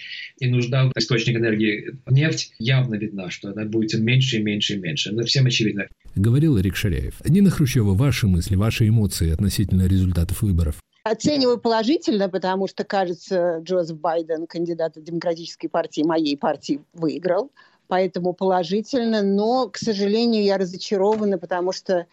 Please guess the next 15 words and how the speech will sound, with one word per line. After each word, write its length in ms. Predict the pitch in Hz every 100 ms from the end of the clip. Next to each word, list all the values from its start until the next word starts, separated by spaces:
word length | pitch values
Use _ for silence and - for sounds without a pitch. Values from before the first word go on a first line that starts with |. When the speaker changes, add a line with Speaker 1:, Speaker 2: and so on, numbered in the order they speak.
| _
Speaker 3:
в 100 | -
той 160 | 202 202
ситуации, 720 | - 175 190 185 - - 170
в 60 |
которой 440 | - 175 185 180 175
Америка 680 | 180 175 170 165 165 160 156 _ -
находится 920 | 175 165 - 170 160 - - 170 170 - _ -
через 420 | - 165 160 -
четыре 380 | - 175 190 175
года 320 | 165 170 160
Трампа, 480 | 160 202 226 240 185
после 320 | 170 170 -
коронавируса, 920 | 160 170 165 160 165 214 180 170 -
после 640 | 151 165 160 170 165 160 - _ _ -
экономического 1300 | 165 170 170 180 165 180 156 - 165 160 160 170